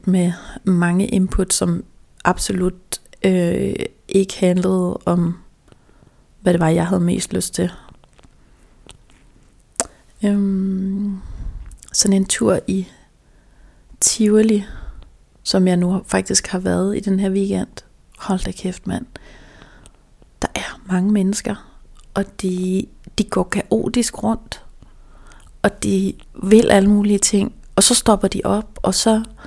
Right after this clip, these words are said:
begynder de at snakke om ting, og hold da fest, det er et sanseindtryk. Og jeg vidste jo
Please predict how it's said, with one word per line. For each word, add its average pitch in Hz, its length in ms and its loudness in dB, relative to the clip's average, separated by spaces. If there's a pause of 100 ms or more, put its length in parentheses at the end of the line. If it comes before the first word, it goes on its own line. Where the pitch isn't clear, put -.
(580)
begynder - 300 -2
de 196 120 -2
at 185 80 2
snakke - 500 -2
om 196 140 0
ting, - 420 -4
og 175 220 -4 (1900)
hold 202 260 -2
da - 80 -4
fest, - 380 -2
det - 60 -4
er - 40 -4
et - 60 -6
sanseindtryk. 170 840 0 (1300)
Og 190 140 4
jeg 185 180 2
vidste - 320 2
jo 175 120 0